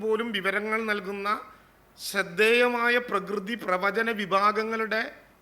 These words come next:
എല്ലാ വിവരങ്ങളും നാം സമാഹരിച്ചിട്ടും പ്രവചനാതീതമായ കാലാവസ്ഥയിലേക്ക് കേരളം പോകുന്നു എന്ന അനുഭവങ്ങളിലൂടെ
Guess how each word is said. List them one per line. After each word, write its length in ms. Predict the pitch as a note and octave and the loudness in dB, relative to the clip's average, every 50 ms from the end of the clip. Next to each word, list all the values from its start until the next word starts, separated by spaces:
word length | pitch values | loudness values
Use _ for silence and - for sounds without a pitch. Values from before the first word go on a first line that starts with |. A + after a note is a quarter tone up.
| _ - E3+ | _ -10 -8
എല്ലാ 240 | F3 F#3+ G#3 A3 A#3 A#3+ C4 B3+ A#3+ | -4 -2 0 0 0 0 0 0 0
വിവരങ്ങളും 500 | G#3+ F#3+ G#3+ A3 A3+ A#3 B3 B3+ B3+ B3 A#3 | 0 2 4 4 4 4 2 2 2 2 0
നാം 100 | A3 A3 G#3+ - | -2 -2 -4 -4
സമാഹരിച്ചിട്ടും 720 | G3+ F#3+ F#3+ F#3 F3 F#3 F3 D#3+ D3 D#3+ C#3+ - D3+ D3 D3+ F3 G#3 - - _ _ _ _ _ _ _ _ _ _ _ _ _ _ _ _ _ - - | -4 -4 -4 -4 -4 -6 -8 -10 -12 -14 -14 -14 -16 -14 -14 -16 -18 -20 -20 _ _ _ _ _ _ _ _ _ _ _ _ _ _ _ _ _ -8 -6
പ്രവചനാതീതമായ 920 | D#3 D#3+ F3+ F#3+ F3+ G3+ G#3 G#3 G#3+ G#3+ G3 G#3+ A3 A3 A3 A3 A3 G#3+ A3 G#3+ G#3+ | -4 -2 -2 -2 0 2 2 2 2 0 -2 -4 -4 -4 -2 -2 0 -2 -2 -2 -2
കാലാവസ്ഥയിലേക്ക് 960 | F3 F3 F3+ F#3 F#3+ G3+ G3 G3 - - A3 G3 G3 G3 F#3+ F#3+ - G#3 G#3 G3+ G3+ G#3 B3 E4 - _ _ - | 0 0 2 2 2 0 0 -4 -10 -10 -8 -8 -6 -6 -6 -8 -8 -12 -10 -10 -10 -10 -12 -16 -20 _ _ -6
കേരളം 280 | F3+ F3+ F#3 F#3+ G3 G3 F#3+ - | -4 -2 -2 -2 -2 -4 -8 -8
പോകുന്നു 460 | F3+ F3 F3+ F#3 G3+ G3+ G3+ G#3 G3 F3+ - E3 | -6 -4 -4 -2 -4 -4 -4 -4 -6 -6 -6 -8
എന്ന 120 | E3+ F3 E3+ E3+ | -6 -4 -4 -4
അനുഭവങ്ങളിലൂടെ 800 | E3+ F3+ F#3 F3+ G3 F#3+ G#3 G#3 G#3+ G#3+ G#3+ G3+ G#3 G#3 F#3+ F#3+ | -2 -4 -4 -2 -2 -2 -2 -2 -2 -2 -2 -2 -2 -4 -4 -4